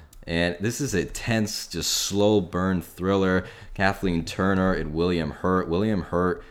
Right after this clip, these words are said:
throws a chair through a window in just the best fashion. I love that. I love the scene. Um, it's, it's often about, like,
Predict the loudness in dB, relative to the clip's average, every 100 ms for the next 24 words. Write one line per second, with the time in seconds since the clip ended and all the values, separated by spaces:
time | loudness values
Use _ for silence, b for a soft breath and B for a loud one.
0 | B -2 -2 -2 -4 -4 0 2 2 0
1 | -2 -2 -2 -2 0 2 2 2 0 -6
2 | -10 -8 -6 -4 -4 -4 -4 0 0 0
3 | -2 -2 -2 0 0 0 0 -2 -2 -8
4 | -4 -2 -2 -4 -6 -2 2 2 0 B
5 | B B -4 -2 -2 -4 -4 -4 -4 -6
6 | -6 -8 b b b -20 -20 _ -10 -6
7 | -2 0 4 4 4 4 2 0 -4